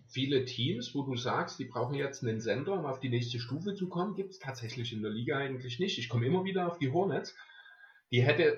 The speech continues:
vielleicht vor dieser ganzen Miles Pritchard-Situation als einen richtig guten Fit angesehen, aber jetzt wird den Pöltl den Hornets wahrscheinlich auch nicht mehr diesen entscheidenden Schritt nach vorn bringen. Deswegen ist es schwer für den Markt für ihn zu finden aktuell, finde ich.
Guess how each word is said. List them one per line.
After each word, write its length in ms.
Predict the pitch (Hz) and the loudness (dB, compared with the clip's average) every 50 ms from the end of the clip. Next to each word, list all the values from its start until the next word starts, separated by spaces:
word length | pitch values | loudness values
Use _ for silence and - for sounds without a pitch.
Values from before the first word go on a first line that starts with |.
| 151 127 - | 0 -6 -2
vielleicht 580 | - 143 131 - - 139 143 139 - - - | 0 2 2 2 2 2 2 2 0 -6 -4
vor 140 | - 151 143 | 0 2 2
dieser 220 | 143 143 139 139 123 | 4 2 2 2 2
ganzen 340 | 139 127 131 - 127 117 | 2 0 0 0 -2 -2
Miles 240 | 117 113 107 - - - | 0 0 0 0 -2 0
Pritchard-Situation 1160 | - 175 - - 202 180 - - - 165 160 156 151 147 147 - - 151 156 156 151 147 - | 0 0 2 2 0 0 0 0 -2 -2 2 2 2 2 2 0 -2 0 0 0 0 -2 -2
als 320 | - 123 123 123 123 120 | 0 2 2 2 2 -2
einen 140 | 113 110 110 | -2 -2 0
richtig 380 | 120 151 180 - - 180 - - | 0 0 0 0 -4 -6 -6 -4
guten 280 | 190 180 185 190 180 | -4 -4 -4 -4 -6
Fit 240 | - - 180 - 160 | 0 0 0 2 2
angesehen, 500 | 160 170 170 175 170 - 180 180 180 170 | -2 -2 -2 -2 -2 0 0 2 2 2
aber 160 | 143 135 131 | 4 4 4
jetzt 180 | 131 131 - - | 4 2 0 -4
wird 120 | 139 - | -2 0
den 160 | 143 131 127 | 0 0 0
Pöltl 320 | 120 135 135 - 147 139 123 | 2 2 2 2 2 0 0
den 120 | 135 123 | 2 2
Hornets 360 | 131 139 139 143 135 - - | 2 2 2 0 -2 -2 -4
wahrscheinlich 360 | 135 127 139 127 131 131 - - | -6 -4 -2 -2 -2 0 0 0
auch 160 | - - - | 0 0 0
nicht 200 | 185 180 - - | -2 0 0 0
mehr 80 | 117 | 0
diesen 320 | 117 117 123 120 120 123 113 | 0 0 -2 -2 0 0 0
entscheidenden 580 | 113 - - 117 120 117 117 113 117 - 107 | -2 -2 0 2 2 2 2 0 -2 -2 -4
Schritt 240 | - - 117 117 - | -6 -6 -6 -6 -6
nach 160 | 113 104 - | -8 -8 -8
vorn 220 | - 120 113 113 110 | -8 -8 -8 -8 -8
bringen. 260 | - - 87 85 87 | -8 -8 -8 -8 -8
Deswegen 380 | 90 - - 104 117 120 117 98 | -10 -10 -8 -8 -6 -6 -6 -6
ist 160 | 90 - - | -8 -8 -8
es 100 | - - | -8 -8
schwer 300 | - - 196 202 - - | -6 -4 -4 -4 -4 -4
für 100 | - - | -6 -6
den 120 | 175 165 | -4 -4
Markt 260 | 165 - 214 - - | -4 -4 -6 -8 -8
für 60 | 294 247 | -8 -6
ihn 180 | 196 147 127 | -6 -6 -6
zu 120 | - 123 117 | -6 -10 -10
finden 360 | - - 95 95 - _ 92 | -6 -6 -8 -8 -8 _ -8
aktuell, 420 | - - - - 92 95 85 82 | -8 -8 -8 -12 -14 -14 -14 -14
finde 280 | - - 92 _ - 71 | -16 -20 -20 _ -16 -14
ich. 180 | - - - | -14 -14 -16